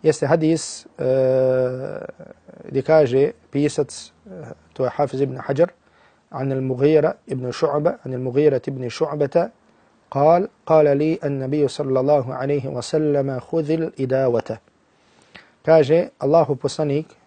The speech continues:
sallallahu alaihi wa sallam, je kazao, kaže Mughira ibn Shu'ba, rekao mi Allahu poslanik, sallallahu alaihi wa sallam:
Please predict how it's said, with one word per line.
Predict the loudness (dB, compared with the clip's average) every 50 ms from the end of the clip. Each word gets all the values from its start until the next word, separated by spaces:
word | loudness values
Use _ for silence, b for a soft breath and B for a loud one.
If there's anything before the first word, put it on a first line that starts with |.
| _ _ _
sallallahu | -6 -2 0 2 2 2 2 4 4 4 4 2 0 -2 -4 -6 -8 -18 b b b b b b b
alaihi | -8 -4 0 2 2 2 0 0
wa | -4 -4 -4
sallam, | -4 -2 -2 0 0 0 0 0 0 -2 -2
je | -4 -4 -4
kazao, | -4 -2 0 0 2 4 2 2 2 0 -4 _ _ _ -20 -16 -4
kaže | -2 0 0 0
Mughira | 0 0 2 2 2 2 2
ibn | -2 -6 -8
Shu'ba, | -6 -4 -2 -2 -2 -2 -4 -6 -10 b b b b b b b
rekao | -2 -2 0 0 0
mi | -2 -2
Allahu | 0 0 2 2 0 0
poslanik, | -4 -8 -8 -6 -4 -4 -4 -4 -6
sallallahu | -4 -2 0 0 2 2 2 2 2 2 0 -4 -8
alaihi | -6 -4 -2 -2 -2 -4
wa | -4 -8
sallam: | -6 -6 -4 -4 -2 -2 0 0 0 -2 -4